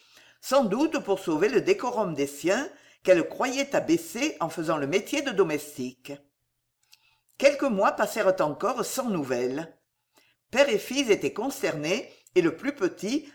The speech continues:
accablé par une mélancolie qu'il ne pouvait vaincre. Que faire ? À quoi recourir ? La première pensée du père avait été de partir,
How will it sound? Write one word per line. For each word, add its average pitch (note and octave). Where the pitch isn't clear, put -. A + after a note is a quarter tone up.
accablé A3
par G#3+
une D3+
mélancolie G#3+
qu'il G3+
ne D3+
pouvait F3+
vaincre. B2
Que C#4
faire ? E3+
À C#4
quoi D4+
recourir ? D3
La F3
première C#4
pensée G#3+
du C#3+
père F#3
avait G#3
été F3
de D#3+
partir, F#3